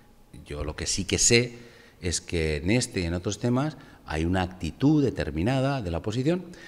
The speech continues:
porque efectivamente quieren tapar aún hoy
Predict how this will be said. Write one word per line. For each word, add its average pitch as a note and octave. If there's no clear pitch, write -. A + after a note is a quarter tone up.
porque G#2
efectivamente C#3
quieren D3+
tapar B2
aún A2
hoy F2